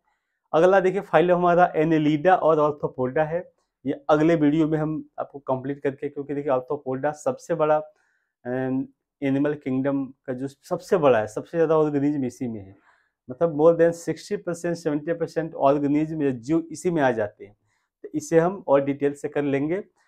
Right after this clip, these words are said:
अभी ये जो दो आपका जैसे, अ, Platyhelminthes और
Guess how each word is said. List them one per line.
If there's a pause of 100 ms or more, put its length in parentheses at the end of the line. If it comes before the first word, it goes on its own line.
(140)
अभी
ये
जो
दो
आपका
जैसे,
अ, (120)
Platyhelminthes
और